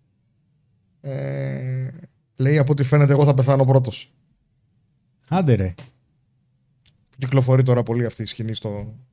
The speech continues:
Speaker 1: στα social.
Speaker 2: Ε, παιδιά, πείτε μας τώρα λιγάκι. Ξεκινάμε λίγο να μπαίνουμε σιγά σιγά στο θέμα, να ζεσταθούμε λίγο, γιατί έχει συντονιστεί εδώ πέρα όλος ο πλανήτης. Μου στέλνουν μηνύματα εδώ πέρα διάφοροι γνωστοί, Κριστιάνο Ρονάλντο, Αντετοκούμπο, ότι να ξεκινήσουμε λιγάκι να αναλύουμε θέματα.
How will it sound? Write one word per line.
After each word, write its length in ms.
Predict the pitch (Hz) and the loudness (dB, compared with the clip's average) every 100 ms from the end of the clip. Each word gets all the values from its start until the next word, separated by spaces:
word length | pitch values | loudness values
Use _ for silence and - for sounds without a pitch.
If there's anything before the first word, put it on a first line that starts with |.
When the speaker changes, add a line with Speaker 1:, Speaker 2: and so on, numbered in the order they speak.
| _ _ | _ _
Speaker 1:
στα 160 | - 127 | -12 -10
social. 320 | 127 113 - - _ 147 | -10 -12 -14 -20 _ 4
Speaker 2:
Ε, 80 | 175 | 8
παιδιά, 300 | 175 160 147 | 10 10 8
πείτε 180 | 185 170 | 8 8
μας 180 | 139 127 | 6 6
τώρα 200 | 120 113 | 6 6
λιγάκι. 340 | 110 117 113 | 4 2 0
Ξεκινάμε 480 | - 123 127 165 139 | -2 2 6 6 6
λίγο 200 | 113 110 | 4 4
να 100 | 104 | 6
μπαίνουμε 280 | 113 131 131 | 6 6 6
σιγά 220 | 110 117 | 4 2
σιγά 220 | 107 117 | 4 2
στο 140 | 113 | 2
θέμα, 240 | 98 107 113 | 2 2 4
να 80 | 107 | 2
ζεσταθούμε 520 | 101 - 90 135 113 | 0 -4 0 4 4
λίγο, 220 | 110 131 | 6 8
γιατί 460 | 123 110 135 135 127 | 6 6 2 2 2
έχει 220 | 147 120 | 2 4
συντονιστεί 520 | 127 123 117 107 - | 0 0 2 2 2
εδώ 140 | 131 110 | 2 4
πέρα 180 | 131 123 | 4 4
όλος 180 | 123 | 4
ο 60 | - | 2
πλανήτης. 680 | - 95 104 131 127 - _ _ _ _ _ _ _ | -2 0 0 0 -4 -6 _ _ _ _ _ _ _
Μου 160 | 123 123 | 2 2
στέλνουν 300 | - 151 160 | 6 6 8
μηνύματα 380 | 127 131 143 127 | 6 6 8 6
εδώ 120 | 113 | 6
πέρα 220 | 131 127 | 6 6
διάφοροι 500 | 104 123 123 123 123 | 6 6 6 4 4
γνωστοί, 720 | 107 107 - 123 123 123 123 | 2 -2 -2 2 4 4 2
Κριστιάνο 440 | 120 101 - 120 113 | -2 -10 -4 -2 0
Ρονάλντο, 760 | 107 117 107 113 113 113 110 | 0 2 4 6 8 6 4
Αντετοκούμπο, 920 | 110 107 107 104 110 107 110 110 110 117 - | 2 0 -4 -4 -2 2 4 4 0 -4 -8
ότι 380 | 131 127 127 131 | -6 2 4 6
να 120 | 135 | 4
ξεκινήσουμε 500 | 127 123 127 143 135 | 4 4 4 4 4
λιγάκι 280 | 120 127 120 | 4 4 4
να 80 | 123 | 4
αναλύουμε 400 | 113 110 123 101 | 4 4 4 4
θέματα. 460 | 110 113 120 139 | 2 2 0 -2